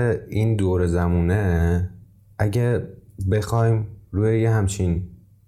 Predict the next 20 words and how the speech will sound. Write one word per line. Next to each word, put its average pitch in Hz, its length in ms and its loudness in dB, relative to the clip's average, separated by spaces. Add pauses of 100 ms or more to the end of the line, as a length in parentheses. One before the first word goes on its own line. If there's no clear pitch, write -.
(240)
مسئله‌ای 87 800 -2 (500)
که 78 500 -2 (400)
برای 82 680 0
مادرها 80 500 0
پیش 80 320 -6
میاد 82 200 0
تمرکز 85 600 -2
کنی، 87 680 -2 (420)
ریسک 123 400 -2
بالایی 107 480 0
رو 82 100 0
هم 82 140 0
باید 76 280 0 (160)
به 87 120 0
جون 80 200 0
بخریم. 73 480 -4 (1700)
برای 110 340 0
همین 117 760 0 (760)
خیلی 139 420 0
این 92 400 -2